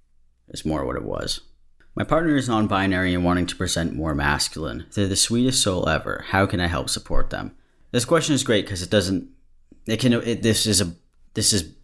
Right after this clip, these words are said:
a broad question as well. How can I help support them better,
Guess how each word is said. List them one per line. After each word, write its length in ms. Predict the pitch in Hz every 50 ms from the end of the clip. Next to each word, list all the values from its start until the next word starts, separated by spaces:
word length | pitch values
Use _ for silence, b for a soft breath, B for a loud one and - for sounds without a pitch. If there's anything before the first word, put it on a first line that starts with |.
| - -
a 80 | 107
broad 420 | 82 - 98 95 87 87 85 - -
question 400 | - - 82 - - - - -
as 160 | - - -
well. 220 | 78 73 - -
How 160 | - - 95
can 140 | 90 - 92
I 80 | 85 82
help 200 | 82 80 - -
support 400 | - - - - 85 82 80 -
them 160 | - 76 76
better, 340 | - 69 - - - -